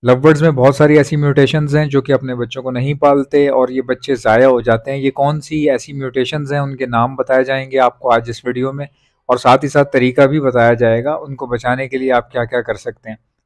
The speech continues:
लेकिन अगर आपको यही नहीं पता होगा कि कौन सी ऐसी म्यूटेशंस हैं लवबर्ड्स के अंदर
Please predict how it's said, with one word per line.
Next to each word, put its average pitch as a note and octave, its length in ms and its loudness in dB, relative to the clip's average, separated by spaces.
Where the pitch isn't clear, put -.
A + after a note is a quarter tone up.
लेकिन C3+ 180 -2
अगर C#3+ 180 2
आपको C3+ 240 4
यही B2+ 280 2
नहीं D#3 160 0
पता C#3 200 0
होगा A#2+ 260 2
कि C#3 120 -4
कौन C#3+ 280 -4
सी D3 120 -4
ऐसी C#3+ 200 -2
म्यूटेशंस C#3 640 -2
हैं C#3+ 80 2
लवबर्ड्स C3+ 440 -2
के C#3+ 100 -4
अंदर C3+ 260 0